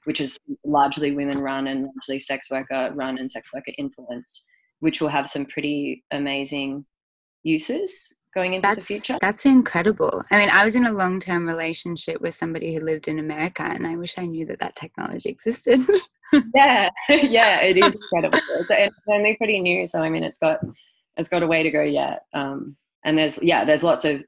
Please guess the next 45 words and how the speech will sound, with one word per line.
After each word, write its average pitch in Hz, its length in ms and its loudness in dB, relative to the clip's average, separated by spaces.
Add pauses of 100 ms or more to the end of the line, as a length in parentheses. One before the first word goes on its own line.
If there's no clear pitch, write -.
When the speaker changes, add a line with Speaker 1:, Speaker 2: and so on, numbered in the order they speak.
Speaker 1:
lots 160 240 2
of 139 140 -4 (140)
super - 260 -2
interesting 143 380 -4
developments. 139 460 -4
I 143 60 -10
think 143 160 -10
there's, 139 160 -4
like, 139 220 -4
a, 135 200 -4 (640)
um, 147 320 0 (360)
<laughs> - 340 -16
sort 190 160 2
of 170 100 2
a 180 60 4
societal 170 880 4
or, 160 180 4
like, 156 220 4
global 156 360 4
moral 151 320 2
panic 151 280 -4
about 147 200 -4
sex - 300 -4
robots 147 460 -2
at 143 100 -6
the 147 60 -4
moment, 143 560 -4
um, 170 80 -6 (160)
which 185 140 0
Speaker 2:
Mm. 170 40 -2
Speaker 1:
is 151 140 -8 (580)
a - 40 -12
little 139 100 -6
hilarious 139 560 -6
as 139 160 -12
well, 135 260 -6
because 139 380 -20
we're 139 80 -8
just - 180 -14
so 139 140 -8
far 135 240 -8
off, 123 180 -8
like, 139 160 -14
an 135 80 -12
actual 131 320 -12